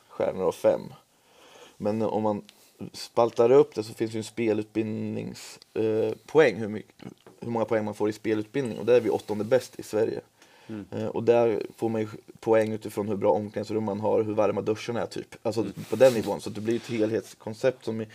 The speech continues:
Speaker 1: inte riktigt stämmer överens bara med vad vi gör på plan. Eh, där vi, jag och Björn kommer göra ett underlag nu till styrelsen. För nu gör de om certifieringen, nu är det sju stjärnor. Vart vill vi hamna på den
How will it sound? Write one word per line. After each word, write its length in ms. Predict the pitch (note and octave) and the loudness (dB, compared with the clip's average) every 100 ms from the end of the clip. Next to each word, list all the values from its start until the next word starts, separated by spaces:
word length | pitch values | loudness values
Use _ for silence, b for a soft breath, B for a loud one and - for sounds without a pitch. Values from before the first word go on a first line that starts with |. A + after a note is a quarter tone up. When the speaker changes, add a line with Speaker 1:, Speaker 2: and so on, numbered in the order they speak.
| B B | B B
Speaker 1:
inte 300 | - A2+ A2 | -6 -2 2
riktigt 260 | A2+ A2 A#2+ | 2 2 -2
stämmer 260 | - A2 G#2+ | 0 2 2
överens 360 | G#2 G#2+ G#2+ | 2 0 0
bara 220 | - G#2+ | 4 4
med 140 | G#2 G#2 | 4 0
vad 160 | G#2+ | -2
vi 140 | G#2 G2 | 0 -2
gör 140 | F#2+ | -2
på 120 | - | -4
plan. 360 | G2 C#3 A#2 B1+ _ b b b b b - | -2 0 0 -2 _ b b b b b -10
Eh, 320 | G#2+ A2 G#2 | -8 -6 -6
där 180 | A2+ A2+ | 2 2
vi, 500 | A2 A#2+ A#2+ A#2 A2 - _ _ - | 4 4 4 0 -2 -10 _ _ -12
jag 480 | - A2+ B2 A2+ A2 | 0 8 8 8 2
och 160 | G#2+ | 0
Björn 320 | - A2 C3+ | 4 4 4
kommer 140 | A#2+ A2+ | 2 -2
göra 100 | G2+ | 0
ett 60 | |
underlag 420 | G2+ G#2+ G2+ A#2 B2 | 2 0 2 2 2
nu 60 | |
till 120 | - F2+ | -2 -10
styrelsen. 640 | - G#2+ A2 A2+ A2 D2+ - - _ - | -2 0 0 0 -4 -4 -16 -20 _ -12
För 80 | |
nu 120 | A2+ A#2 | -6 0
gör 60 | |
de 120 | A2+ A2+ | 0 0
om 180 | C3 | -2
certifieringen, 460 | B2 A#2 A2+ A2 A#2 | -4 -6 -2 -2 0
nu 120 | A2+ | -2
är 40 | A2+ | -2
det 80 | |
sju 240 | A2 C3+ C3 | -2 -2 -2
stjärnor. 380 | - F#2 - - _ b b b - | 0 -2 -2 -10 _ b b b -16
Vart 520 | A2+ A#2 B2+ A#2+ - | 2 8 8 6 -2
vill 200 | G#2 G#2+ | -2 0
vi 120 | G#2 | -2
hamna 400 | A#2 A2 A2 B2+ | 0 -2 0 -4
på 120 | - | -2
den 220 | F#2 C#2+ | -4 -4